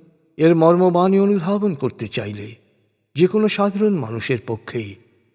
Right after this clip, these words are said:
তা সম্ভব। কারণ ধর্ম, বর্ণ নির্বিশেষে সকল মানুষের হেদায়েতের জন্যেই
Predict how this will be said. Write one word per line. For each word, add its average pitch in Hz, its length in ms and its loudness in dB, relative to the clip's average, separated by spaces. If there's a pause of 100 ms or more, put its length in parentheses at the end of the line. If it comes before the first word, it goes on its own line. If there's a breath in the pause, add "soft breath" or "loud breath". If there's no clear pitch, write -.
তা 113 100 -2
সম্ভব। 101 500 -10 (1300)
কারণ 139 340 4 (720)
ধর্ম, 147 380 2 (320)
বর্ণ 156 400 2
নির্বিশেষে 175 720 -2 (840)
সকল 175 380 4
মানুষের 190 460 2
হেদায়েতের 190 520 0
জন্যেই 107 460 -6